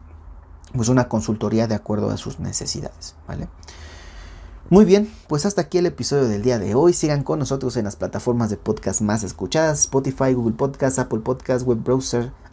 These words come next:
Amazon Music y iHeartRadio en formato audio y en YouTube para vernos en video y en su plataforma favorita.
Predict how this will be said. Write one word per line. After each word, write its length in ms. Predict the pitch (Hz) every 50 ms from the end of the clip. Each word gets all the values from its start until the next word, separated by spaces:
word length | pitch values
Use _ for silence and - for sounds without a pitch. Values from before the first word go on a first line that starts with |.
| -
Amazon 420 | 139 147 147 135 123 - 113 107 110
Music 300 | 127 131 131 - 135 143
y 100 | 143 131
iHeartRadio 840 | 110 127 131 - - 107 - - - - - - - 156 170 190 220 220 - - - - - - - -
en 140 | 147 147
formato 420 | 147 143 123 131 143 143 - 120 -
audio 420 | 127 151 165 160 160 175 175 - -
y 180 | 165 165 185
en 180 | 180 135 120 120
YouTube 380 | 147 160 151 - 165 165 160 - - - - -
para 240 | - 135 135 127 120
vernos 320 | 123 127 127 117 110 113
en 140 | 120 117 110
video 320 | 110 104 104 110 120 120 113
y 120 | 110 110
en 200 | 110 113 117 113
su 160 | - - 113
plataforma 640 | - 113 107 107 - - - - 113 107 101 101 101
favorita. 580 | - 107 104 98 87 101 120 135 - 175 185